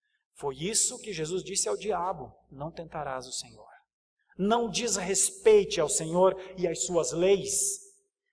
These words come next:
Mais do que isso, o versículo dezessete nos diz que diligentemente deveríamos guardar os mandamentos do Senhor e os seus testemunhos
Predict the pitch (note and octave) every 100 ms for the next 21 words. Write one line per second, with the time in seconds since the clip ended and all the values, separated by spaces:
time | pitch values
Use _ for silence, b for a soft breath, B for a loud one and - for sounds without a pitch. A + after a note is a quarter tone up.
0 | _ - D#3+ G3+ A#3 F#3+ A#3 A#3+ A#3 B3+
1 | - - - - E3+ F#3+ B3 A#3+ A#3 F#3+
2 | G#3 F#3+ - A3+ G#3 - E3+ B B B
3 | G#3 E3 D#3 G#3+ - G#3 - E3+ E4 C#4+
4 | B3 B3 - G3 A3+ - F#3 E3 E3+ G3+
5 | G3 - F3 D3+ C3+ D3+ E3+ E3 D3+ E3
6 | D#3+ E3+ G3+ F#3+ D#3+ - G#3 G#3 G#3+ A#3+
7 | B3 B B B - A#3+ F#3 A3 G#3+ G#3+
8 | G#3 - A#3 G3+ B3 C4+ C4